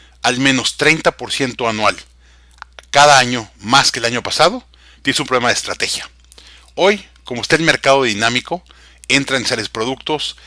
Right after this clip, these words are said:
las empresas líderes crecen tranquilo a treinta por ciento anual en ventas. Eso quiere decir que tienes una estrategia correcta. ¿Qué es una estrategia correcta? Que tu producto es el adecuado,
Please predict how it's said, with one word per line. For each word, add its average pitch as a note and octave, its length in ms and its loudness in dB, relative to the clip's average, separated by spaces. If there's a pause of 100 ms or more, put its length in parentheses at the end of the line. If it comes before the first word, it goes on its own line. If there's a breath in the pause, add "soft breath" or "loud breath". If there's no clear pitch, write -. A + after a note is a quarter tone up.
(140 loud breath)
las A#2 220 2
empresas F3+ 640 2
líderes B2+ 680 0 (540 loud breath)
crecen C#3+ 340 2
tranquilo F3 560 -2
a - 60 -6
treinta C#3+ 300 -2
por A#2+ 140 -8
ciento B2 200 -6
anual A#2+ 240 0
en A#2 180 -4
ventas. - 480 -6 (420 loud breath)
Eso C3+ 220 -4
quiere D#3 160 -2
decir C#3+ 100 0
que - 60 -12
tienes C3+ 160 -6
una C3+ 80 -4
estrategia A#2 520 -4
correcta. - 600 -6 (480 loud breath)
¿Qué F#3 80 4
es F3 80 4
una G#3 80 0
estrategia F3+ 380 0
correcta? - 480 -4 (420 loud breath)
Que A#2+ 100 -6
tu B2 180 -10
producto E3 600 -2
es - 140 -2
el A2 100 -2
adecuado, C#3 500 0